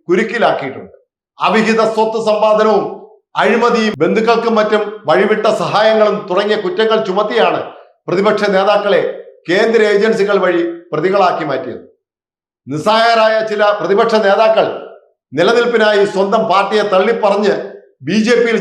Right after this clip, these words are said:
ചേർന്ന് തടി രക്ഷപ്പെടുത്തുന്ന സംഭവങ്ങളും ഉണ്ടായിട്ടുണ്ട്. ഇതെല്ലാം ആവർത്തിക്കുവാനും ഭാവിയിൽ ബി ജെ പിക്ക് വിരുദ്ധമായി പ്രവർത്തിച്ച് മുന്നേറുന്ന പ്രതിപക്ഷ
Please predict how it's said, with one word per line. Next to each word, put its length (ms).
ചേർന്ന് 300
തടി 300
രക്ഷപ്പെടുത്തുന്ന 600
സംഭവങ്ങളും 480
ഉണ്ടായിട്ടുണ്ട്. 520
ഇതെല്ലാം 380
ആവർത്തിക്കുവാനും 800
ഭാവിയിൽ 460
ബി 140
ജെ 140
പിക്ക് 220
വിരുദ്ധമായി 500
പ്രവർത്തിച്ച് 480
മുന്നേറുന്ന 460
പ്രതിപക്ഷ 360